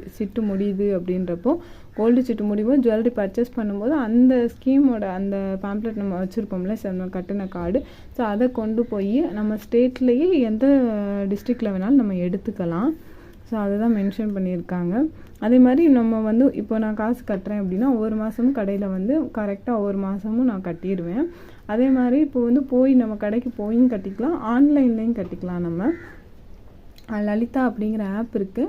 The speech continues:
அதுலேயும் நம்ம கட்டிக்கலாம். ஆனா ஆப் வந்து அப்பப்போ வருது, அப்பப்போ ஸ்டக் ஆகுது, எனக்கு என்னன்னு தெரில. நான் mostly வந்து ஜுவல்லரி ஷாப்ல போய் டைரக்டா தான் கட்டிட்டு வருவேன். அந்த நம்ம கையில ஒரு கார்டு கொடுத்துருப்பாங்க,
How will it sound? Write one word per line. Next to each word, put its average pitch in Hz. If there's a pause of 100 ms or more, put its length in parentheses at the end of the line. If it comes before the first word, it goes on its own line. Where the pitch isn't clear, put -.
(240)
அதுலேயும் 214
நம்ம 185
கட்டிக்கலாம். 175 (420)
ஆனா 240 (120)
ஆப் 277
வந்து 220
அப்பப்போ 214
வருது, 196
அப்பப்போ 196 (440)
ஸ்டக் 185
ஆகுது, 196
எனக்கு 190
என்னன்னு 196
தெரில. 175 (440)
நான் 269
mostly 214
வந்து 196
ஜுவல்லரி 202
ஷாப்ல 175 (100)
போய் 196
டைரக்டா 180
தான் 220
கட்டிட்டு 170
வருவேன். 160
அந்த 190 (400)
நம்ம 185
கையில 202
ஒரு 185
கார்டு 185
கொடுத்துருப்பாங்க, 170